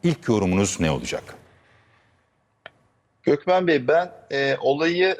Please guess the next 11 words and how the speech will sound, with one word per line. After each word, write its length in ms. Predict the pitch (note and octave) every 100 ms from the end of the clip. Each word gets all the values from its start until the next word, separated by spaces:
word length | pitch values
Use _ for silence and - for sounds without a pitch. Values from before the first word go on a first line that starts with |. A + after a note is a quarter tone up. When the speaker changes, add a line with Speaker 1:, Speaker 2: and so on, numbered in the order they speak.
| -
Speaker 2:
bir 140 | C#3+ D3+
defa 280 | E3 - F3
soruşturma 560 | - D#3+ - E3+ E3+
açısından, 560 | E3+ - D3 B2 G#2+ A2+
bir 100 | B2+
etkin 340 | C3+ - F3
soruşturma 600 | E3+ D3+ D3+ - D#3 E3
yürütüldü 540 | D#3+ D3 D3 E3+ D#3 F3
mü, 120 | G3
yürütülmedi? 560 | E3 D#3+ E3+ D#3 A2 G#2+
Bu, 220 | C#3+